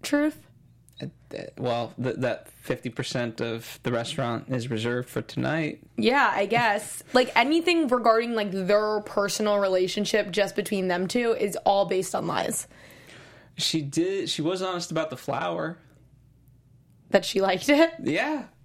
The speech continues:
Speaker 1: I guess.
Speaker 2: Listen, you gotta start with the simple things sometimes. But, okay, so I, I joked about it with you, but I really do still wanna know, when, when she pulls him aside because he, he's giving, um, the wine tasting to his entire staff, and everyone just keeps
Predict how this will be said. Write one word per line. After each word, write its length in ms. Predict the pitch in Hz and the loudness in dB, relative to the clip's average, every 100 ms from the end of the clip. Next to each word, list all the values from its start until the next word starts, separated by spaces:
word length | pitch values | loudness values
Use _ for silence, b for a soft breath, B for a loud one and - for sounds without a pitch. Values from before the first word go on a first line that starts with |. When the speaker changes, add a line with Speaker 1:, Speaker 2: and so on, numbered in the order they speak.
| _ 233 | _ 4
Speaker 1:
I 140 | 226 | 4
guess. 480 | 185 - 240 214 226 | 0 0 2 2 0
Speaker 2:
Listen, 140 | 190 | -2
you 60 | 156 | -2
gotta 140 | 214 | -4
start 220 | - 208 | -4 -4
with 100 | 190 | -4
the 60 | - | -6
simple 300 | - 180 131 | -6 -6 -6
things 260 | 127 120 - | -6 -6 -8
sometimes. 280 | - 123 - B B 170 - | -6 -8 -8 B B -10 -6
But, 220 | 226 226 | -4 -2
okay, 320 | 220 165 135 | -2 -2 -2
so 160 | 151 160 | -2 0
I, 260 | 156 147 | 0 0
I 40 | 156 | -2
joked 300 | 160 165 185 | -2 -2 -2
about 180 | 143 | -2
it 80 | 131 | -2
with 200 | 123 123 | -4 -4
you, 120 | 131 | -6
but 100 | 127 | -2
I 80 | 127 | -2
really 300 | 143 170 175 | 2 0 0
do 260 | 156 156 156 | 0 0 0
still 300 | - 160 147 | -2 -2 -2
wanna 220 | 143 139 | -2 -2
know, 180 | 135 127 | -2 -2
when, 180 | 123 - | -2 -2
when 160 | 135 | -4
she 160 | 139 165 | -2 -6
pulls 400 | - - 202 190 | -6 -4 -4 -4
him 140 | 202 | -6
aside 500 | 180 - 139 120 120 | -4 -2 -2 -2 -4
because 240 | 127 139 127 | -4 -4 -4
he, 140 | 131 | -6
he's 300 | - 127 127 | -4 -4 -4
giving, 680 | - - 147 151 147 139 139 - | -6 -2 -2 0 -2 -4 -6 -4
um, 460 | 123 123 120 123 - _ | -2 -2 -2 -4 -8 _
the 120 | 135 123 | -4 -2
wine 380 | 131 131 131 | -2 -2 -4
tasting 600 | 131 123 117 - 120 120 123 B B B - | -4 -4 -4 -4 -2 -4 -6 B B B -4
to 140 | 131 | -2
his 80 | 127 | -2
entire 340 | 127 143 127 131 | -2 0 -2 -2
staff, 400 | - 127 123 117 | -4 -4 -4 -4
and 80 | |
everyone 220 | 120 135 131 | -2 -2 -2
just 140 | 123 | -4
keeps 200 | 131 | -6